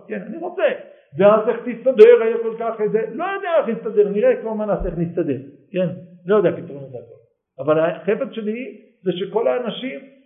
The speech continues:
לכולם יהיה טוב, שכולם יהיו מאושרים, שכולם יהיו, יהיה להם טוב בעולם ובחיים, בוודאי זה הרצון שלי. לפעמים יש סיטואציות מסובכות, עד כדי כך שאני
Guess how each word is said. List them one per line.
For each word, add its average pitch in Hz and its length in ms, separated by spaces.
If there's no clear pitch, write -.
לכולם 214 440
יהיה 277 160
טוב, 302 340
שכולם 190 400
יהיו 247 140
מאושרים, 254 580
שכולם 208 380
יהיו, 226 320
יהיה 214 120
להם 247 240
טוב 254 200
בעולם 254 400
ובחיים, 185 440
בוודאי 208 380
זה - 80
הרצון 180 380
שלי. 127 180
לפעמים 208 580
יש 185 160
סיטואציות 277 440
מסובכות, 285 600
עד 320 220
כדי 277 220
כך 262 120
שאני 220 120